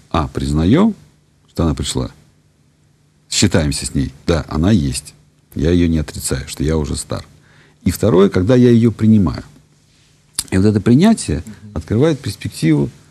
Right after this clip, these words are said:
Speaker 1: позитивных сценариев старости. Об одном я не буду говорить, потому что времени у нас мало подробно. Это старость завершения, когда мы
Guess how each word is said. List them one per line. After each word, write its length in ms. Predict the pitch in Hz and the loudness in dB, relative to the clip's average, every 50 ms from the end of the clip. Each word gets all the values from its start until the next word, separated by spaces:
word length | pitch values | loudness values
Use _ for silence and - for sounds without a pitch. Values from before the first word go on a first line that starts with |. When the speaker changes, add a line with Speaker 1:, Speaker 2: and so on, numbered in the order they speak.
| _ _ | _ _
Speaker 1:
позитивных 500 | - 95 98 113 113 - 123 95 82 76 | -6 -4 -2 -2 0 2 2 2 2 0
сценариев 360 | - - 82 82 76 73 76 | -2 -2 -2 0 0 -2 -4
старости. 480 | 76 - - 71 67 65 67 - - - - - - _ _ _ _ | -4 -4 -4 -4 -4 -4 -8 -12 -16 -18 -20 -20 -20 _ _ _ _
Об 200 | - - 90 87 | -4 -2 0 0
одном 200 | 110 117 120 107 92 | 2 4 4 4 6
я 80 | 95 | 6
не 80 | 104 135 | 6 6
буду 180 | 180 214 190 | 6 4 4
говорить, 200 | 151 113 98 82 - | 4 4 2 2 0
потому 100 | - 76 | -4 -6
что 120 | - 82 | -4 -2
времени 240 | 85 87 80 78 80 | 0 0 0 0 0
у 40 | 78 | 0
нас 180 | 78 76 - | -2 -2 -2
мало 300 | - - 76 80 73 73 78 - | -2 -2 -2 -2 -2 -4 -6 -4
подробно. 380 | - 76 76 78 76 73 73 - | -4 -2 0 0 0 0 -2 -4
Это 180 | - 80 76 - | -6 -6 -8 -8
старость 360 | - - 90 82 76 76 73 | -6 -2 -2 0 0 -2 -2
завершения, 640 | 73 85 92 107 107 - - 208 208 160 107 82 76 - - - - _ _ _ - | -2 -2 -2 -2 0 0 2 2 4 4 2 0 -2 -8 -16 -20 -20 _ _ _ -12
когда 280 | - 80 82 80 82 80 | -8 -4 -2 -2 0 0
мы 240 | 78 78 80 - | 0 0 -2 -2